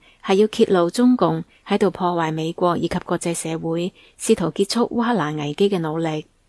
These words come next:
呢個係佢嘅主要精神。吳家龍表示，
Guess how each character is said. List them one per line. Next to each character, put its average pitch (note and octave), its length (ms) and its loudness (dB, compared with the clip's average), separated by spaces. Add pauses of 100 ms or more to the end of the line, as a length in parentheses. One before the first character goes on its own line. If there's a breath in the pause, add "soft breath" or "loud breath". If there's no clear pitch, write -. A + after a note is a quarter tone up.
(180)
呢 A3 100 2
個 G#3+ 100 -2
係 E3 180 -4
佢 E3+ 160 -6
嘅 E3+ 160 -2
主 E3+ 140 -4
要 F3+ 160 0
精 F#3 180 -2
神。 D#3 380 -8 (1200)
吳 F3 100 0
家 G3+ 160 2
龍 F3+ 160 2
表 E3 120 2
示， F3 380 0